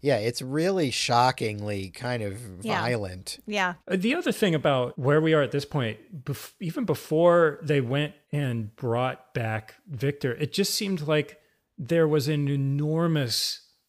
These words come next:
Speaker 3: amount of time in Area fifty-seven. We're just in a gray, nondescript underground bunker until they get Victor. And, and by the way, like, when, once we find out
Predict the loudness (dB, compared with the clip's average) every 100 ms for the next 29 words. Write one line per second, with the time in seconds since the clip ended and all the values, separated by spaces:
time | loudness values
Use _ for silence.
0 | _ -2 0 2 2 -2 -6 -12 -6 -4
1 | -2 -2 -4 -8 _ _ 0 0 0 0
2 | 2 0 -2 -2 -6 -4 -4 -2 -4 -8
3 | _ -4 0 0 -2 -8 -14 _ _ -14
4 | -10 -4 -2 -2 -2 -6 -4 -4 -4 -8
5 | _ -8 -8 -12 -8 -4 -2 -2 -2 -2
6 | -2 -6 -10 _ _ -4 -2 -2 -2 -4
7 | -6 -4 -2 -4 -14 -10 -6 -4 -4 -4
8 | -4 -2 -4 -6 _ -6 -6 -6 -12 -18
9 | -20 -4 -4 -2 0 0 0 -6 -4 -4
10 | -4 -8 -2 -4 -2 -4 -2 -6 -10 _
11 | _ _ _ -4 -2 -4 -4 -4 0 0
12 | 0 2 2 2 0 -4 -4 -6 -4 -4
13 | -4 -4 -10 -4 -4 -2 -4 -2 -2 -2
14 | -4